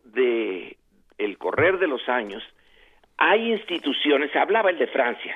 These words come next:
en particular, hay instituciones que parecen, eh, mantenerse, pero ya nada más queda,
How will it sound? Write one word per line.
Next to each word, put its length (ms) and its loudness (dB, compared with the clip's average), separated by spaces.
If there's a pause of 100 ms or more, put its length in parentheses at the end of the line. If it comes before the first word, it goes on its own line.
(140)
en 120 -8
particular, 760 -2 (560)
hay 180 4
instituciones 800 0 (400)
que 460 0 (640)
parecen, 1000 0 (380)
eh, 480 0
mantenerse, 1160 -2 (760)
pero 460 4 (460)
ya 260 2
nada 300 2
más 240 -2 (160)
queda, 600 -2